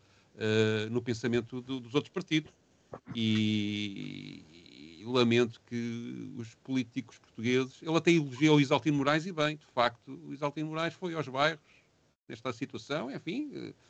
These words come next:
será muito discutível <laughs> a vida política do Isaltino Moraes, mas nesta circunstância, eh, foi um autarca que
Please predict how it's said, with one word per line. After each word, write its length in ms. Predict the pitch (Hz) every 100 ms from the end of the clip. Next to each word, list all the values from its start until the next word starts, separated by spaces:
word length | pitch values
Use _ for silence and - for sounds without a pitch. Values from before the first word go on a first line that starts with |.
| _
será 240 | - 156
muito 140 | 165 147
discutível 540 | - - 160 151 151
<laughs> 40 |
a 60 | 170
vida 400 | 131 151 147 147 - _
política 480 | 151 160 147 131 147
do 80 |
Isaltino 380 | 139 139 123 139
Moraes, 360 | 147 147 160 165
mas 300 | 175 165 -
nesta 320 | 165 156 151
circunstância, 800 | - 156 160 - 165 151 165 175 - _ _ _ 190
eh, 260 | 175 180
foi 240 | 156 196 190
um 160 | 185
autarca 380 | 190 185 185 190
que 120 | 185